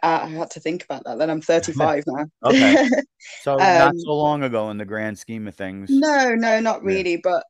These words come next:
Speaker 1: it's only really been since I've, I've had this breakdown that I've actually really dealt with it. Um, so I saw a therapist years ago, which was almost forced
Speaker 2: Mm-hmm.
Speaker 1: because I'd actually had a bit of a breakdown. I'd actually attempted, um,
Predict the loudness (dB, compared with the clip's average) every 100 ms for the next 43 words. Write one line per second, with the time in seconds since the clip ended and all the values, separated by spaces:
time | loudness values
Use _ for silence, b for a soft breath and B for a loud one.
0 | -8 -6 -6 -2 0 0 -2 -4 -4 -4
1 | -4 -4 -6 -14 _ -12 -6 -6 -6 -6
2 | -6 -6 -8 -2 -4 -2 -6 -8 -4 -2
3 | 0 0 -2 -2 -2 -2 -2 -10 -8 -8
4 | -8 0 2 2 -2 -2 -2 -2 -2 -2
5 | -2 -2 0 0 2 2 4 4 2 2
6 | -2 -2 -4 -4 -4 -2 0 0 -6 -10
7 | -4 -4 -2 -2 0 -2 -4 -10 -8 0
8 | 2 2 -2 -8 -12 b b b b b
9 | -16 -10 -6 -2 4 4 2 -2 0 2
10 | 2 -2 -4 -6 -4 -2 -2 -2 -6 -4
11 | 0 0 0 -4 -2 -2 -4 -6 -2 -2
12 | -2 -6 -6 -8 -6 -6 -8 -10 -10 -4
13 | -4 -4 -8